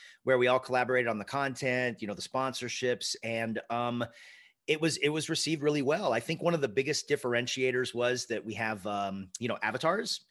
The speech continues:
It's got the, uh, the virtual reality hookup, so you can use your, your Google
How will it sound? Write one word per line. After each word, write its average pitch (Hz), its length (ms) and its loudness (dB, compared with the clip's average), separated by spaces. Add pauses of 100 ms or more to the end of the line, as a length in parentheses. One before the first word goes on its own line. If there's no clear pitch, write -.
(280)
It's 113 220 -2
got 120 260 0
the, 113 220 -2
uh, 110 140 0
the 107 80 -4
virtual 123 420 0
reality 117 480 2
hookup, 127 400 -4
so - 120 -8
you 107 140 -6
can 104 160 -6
use 104 160 -6
your, 87 240 -10 (260)
your 92 120 -16
Google - 280 -6